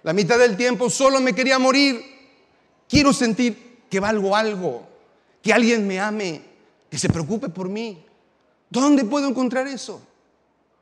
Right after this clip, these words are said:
Una joven que apenas está iniciando su vida y está enfrentando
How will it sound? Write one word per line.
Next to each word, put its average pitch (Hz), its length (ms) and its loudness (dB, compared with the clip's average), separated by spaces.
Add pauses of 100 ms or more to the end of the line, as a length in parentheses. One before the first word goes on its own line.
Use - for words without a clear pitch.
(440)
Una 214 180 -10
joven 220 440 -6 (1040)
que 196 60 -2
apenas 254 440 -6
está 208 180 -10
iniciando 185 460 -10
su 151 160 -10
vida 160 340 -8 (800)
y 185 80 -8
está 254 180 -4
enfrentando 220 920 -6